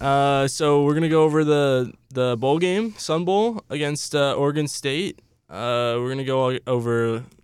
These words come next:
transfers, who's come in, who's, who's going out, who's going to the draft, who's graduating. Um, and then we're gonna go over, you know, the basketball season and how it's going so far and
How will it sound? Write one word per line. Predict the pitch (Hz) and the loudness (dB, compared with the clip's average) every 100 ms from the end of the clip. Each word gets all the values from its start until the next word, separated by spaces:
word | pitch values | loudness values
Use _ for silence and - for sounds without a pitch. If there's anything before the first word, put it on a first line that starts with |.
| - | -10
transfers, | - 143 156 - 165 165 165 - - | -4 -2 -2 -2 -2 -2 -4 -10 -8
who's | 127 123 | -6 -6
come | 123 117 | -4 -2
in, | 135 147 147 151 151 123 | -2 -2 -2 -6 -8 -8
who's, | 120 120 - - | -6 -8 -14 -10
who's | 127 | -8
going | 123 117 120 127 | -6 -4 -4 -2
out, | 135 135 | -2 -2
who's | 123 | -4
going | 120 117 | -6 -8
to | 110 | -8
the | 113 | -8
draft, | 127 131 135 135 - - - - - - - _ | -4 -2 -2 -4 -8 -18 -20 -20 -20 -20 -20 _
who's | 120 117 117 113 - | -4 -4 -4 -6 -6
graduating. | 123 131 135 135 127 131 135 127 _ _ _ _ _ _ _ _ - | -4 -2 -2 -2 0 -2 -4 -10 _ _ _ _ _ _ _ _ -8
Um, | 123 123 123 123 123 123 127 _ _ _ _ _ _ _ - | -2 0 0 0 0 -2 -6 _ _ _ _ _ _ _ -4
and | 147 | 0
then | 151 | 2
we're | 151 | 2
gonna | 156 | 2
go | 151 156 | 2 2
over, | 156 170 165 | 4 2 4
you | 170 | 2
know, | 170 | 0
the | 165 | 0
basketball | 165 202 185 131 | -2 0 0 0
season | 131 113 110 | -2 -4 -4
and | 110 113 120 | -4 -4 -2
how | 135 | -2
it's | 131 - | -4 -4
going | 131 131 | -2 -2
so | 135 131 | -4 -4
far | - 123 127 131 | -2 -2 0 0
and | 131 123 127 | 0 -2 -6